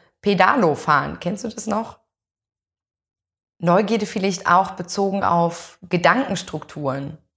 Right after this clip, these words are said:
ja? Neugierde in Bezug auf dich selbst. Schaffe ich es heute,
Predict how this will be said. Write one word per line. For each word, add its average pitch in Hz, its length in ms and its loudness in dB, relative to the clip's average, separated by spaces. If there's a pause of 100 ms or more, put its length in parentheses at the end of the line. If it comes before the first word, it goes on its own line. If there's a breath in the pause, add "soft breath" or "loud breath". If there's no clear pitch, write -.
(140)
ja? 208 380 -4 (800)
Neugierde 185 1080 0 (120)
in 175 200 0
Bezug 175 320 -4
auf 175 460 0 (300)
dich 185 180 -4
selbst. - 680 -2 (1400)
Schaffe 190 360 -2
ich 220 80 -2
es 226 180 -8
heute, 214 560 0